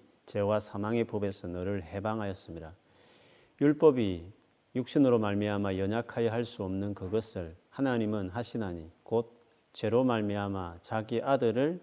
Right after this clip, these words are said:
죄 있는 육신의 모양으로 보내어 육신의 죄를 정하사 육신을 따르지 않고 그 영을 따라 행하는 우리에게 율법의 요구가 이루어지게 하려 하심이니라. 육신을 따르는 자는 육신의 일을, 영을 따르는 자는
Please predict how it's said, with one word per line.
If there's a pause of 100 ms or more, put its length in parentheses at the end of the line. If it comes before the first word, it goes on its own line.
(140)
죄
있는
육신의
모양으로
보내어
육신의
죄를
정하사 (720)
육신을
따르지
않고
그
영을
따라
행하는
우리에게
율법의
요구가
이루어지게
하려
하심이니라. (1200)
육신을
따르는
자는
육신의
일을,
영을
따르는
자는